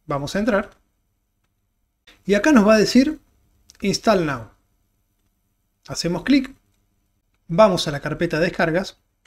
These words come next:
Y en la carpeta de descarga voy a tener un instalador punto exe.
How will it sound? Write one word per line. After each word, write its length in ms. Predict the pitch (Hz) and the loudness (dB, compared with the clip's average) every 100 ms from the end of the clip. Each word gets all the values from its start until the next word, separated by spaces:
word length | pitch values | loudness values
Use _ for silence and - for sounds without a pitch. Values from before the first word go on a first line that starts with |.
| _ _ _ _ - | _ _ _ _ 2
Y 60 | 247 | 4
en 80 | |
la 80 | 277 | 4
carpeta 380 | 247 - 247 233 | 2 0 0 0
de 60 | 190 | -2
descarga 460 | - 208 233 240 160 | -2 -2 0 -2 -4
voy 180 | 156 | -2
a 80 | 185 | -2
tener 160 | 180 190 | -2 -4
un 80 | 185 | -4
instalador 480 | - 151 165 190 | -4 -4 -2 -2
punto 340 | 175 156 143 185 | -4 -6 -2 0
exe. 360 | 160 - - | 0 -4 -16